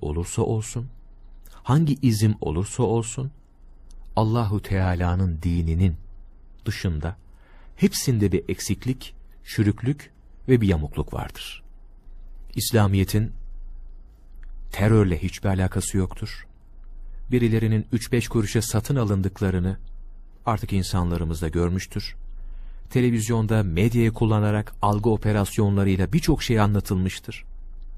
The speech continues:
Hasılı, daha aktarmam gereken çok şey var ama bizler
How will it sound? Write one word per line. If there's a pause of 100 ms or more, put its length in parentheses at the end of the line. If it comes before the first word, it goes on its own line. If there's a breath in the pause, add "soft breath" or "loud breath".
(600)
Hasılı, (1800 soft breath)
daha
aktarmam
gereken
çok
şey
var
ama (720 soft breath)
bizler